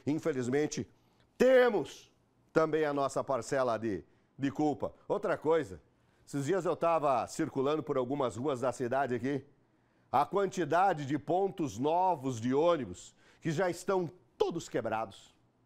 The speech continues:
O pessoal foi, montou ponto de ônibus bonito, ponto de ônibus bem estruturado, cercado com vidros pra proteger o usuário do transporte coletivo. Trocaram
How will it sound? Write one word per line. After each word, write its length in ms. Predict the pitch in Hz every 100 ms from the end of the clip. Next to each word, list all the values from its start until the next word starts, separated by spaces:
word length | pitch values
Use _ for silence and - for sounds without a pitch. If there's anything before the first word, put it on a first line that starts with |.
| _ _ _ _ _ _ _ _ _ _ _ -
O 40 |
pessoal 380 | 175 165 190 180
foi, 420 | - 190 196 190
montou 460 | 175 170 - 185 170
ponto 400 | 175 185 170 165
de 140 | 160
ônibus 340 | 175 175 151
bonito, 680 | 135 151 151 170 175 - - _ - _
ponto 320 | 160 196 175
de 120 | 160 170
ônibus 340 | 180 175 131
bem 220 | 151 180
estruturado, 1000 | 160 - 165 151 151 139 165 175 147 104 - _ -
cercado 840 | - 214 202 165 202 208 185 190
com 300 | 196 190 175
vidros 800 | 107 180 226 240 160 139 123 - - -
pra 160 | 175
proteger 800 | 170 185 185 190 135 123 190 214
o 60 | 185
usuário 540 | 156 139 165 180 165
do 120 | 160
transporte 580 | 151 156 139 - 165 135
coletivo. 580 | 160 135 123 170 175 123 - -
Trocaram 640 | 226 226 240 262 262 240